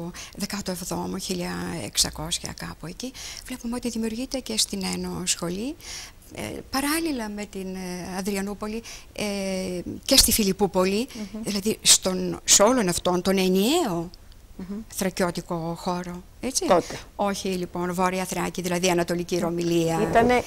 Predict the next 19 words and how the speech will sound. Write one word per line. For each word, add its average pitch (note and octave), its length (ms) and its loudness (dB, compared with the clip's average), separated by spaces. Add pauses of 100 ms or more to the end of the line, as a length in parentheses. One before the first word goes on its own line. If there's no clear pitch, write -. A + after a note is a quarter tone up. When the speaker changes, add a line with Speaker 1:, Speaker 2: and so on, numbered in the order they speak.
Speaker 2:
ένας F#3+ 380 6
ο C3+ 40 0
χώρος B2 520 0
και - 80 6
Speaker 1:
Ενιαίος F3+ 180 8
Speaker 2:
λεγόταν A#3+ 260 8
Speaker 1:
ο - 0 -
Speaker 2:
Θράκη, F3+ 340 8
Speaker 1:
χώρος, E3 240 4
Speaker 2:
έτσι. A3+ 40 4 (100)
Speaker 1:
μέχρι F#3+ 160 2
τον F#3 280 0
Δούναβη, G#3 320 2
δηλαδή, F3+ 340 -4
επάνω, D4 480 -4 (180)
αυτό - 240 -2
που G3+ 100 -2
λέμε G3+ 200 0
Νότια G3 640 -2